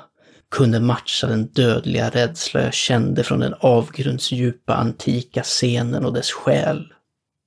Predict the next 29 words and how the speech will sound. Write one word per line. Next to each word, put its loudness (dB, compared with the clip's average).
En 4
forntid 4
så 0
vidsträckt 0
att -2
den 2
var -2
omätbar 2
tycktes -2
kika 2
ner 2
från -2
de -2
urtida -2
stenarna 0
och -2
stenhuggna 0
templen -2
i 0
den -4
namnlösa -2
staden, -2
medan 4
den 0
allra 0
senaste 2
av 2
de 0
häpnadsväckande -2